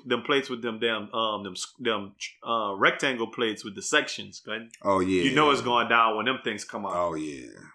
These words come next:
Speaker 2: But then too, you gotta, you, you gotta go back twice 'cause there don't be enough food or be enough of what you really want.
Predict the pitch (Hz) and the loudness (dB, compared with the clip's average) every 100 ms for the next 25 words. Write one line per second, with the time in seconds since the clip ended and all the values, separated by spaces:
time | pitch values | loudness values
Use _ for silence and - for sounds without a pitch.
0 | _ _ - - 107 107 107 98 135 110 | _ _ -20 -2 2 4 2 6 6 6
1 | 113 107 98 85 101 101 107 110 101 90 | 6 8 6 4 -4 -6 -4 2 4 4
2 | 101 92 85 - 113 107 90 - 80 92 | 4 2 -2 0 6 6 4 -2 -4 0
3 | 101 92 92 87 87 80 - 110 104 92 | 0 2 0 -2 -4 -6 0 2 4 2
4 | 78 87 78 95 90 92 87 87 92 - | -4 -10 -4 -2 -2 -4 -2 -2 -2 -2
5 | 82 90 82 95 92 | -2 0 0 -2 -2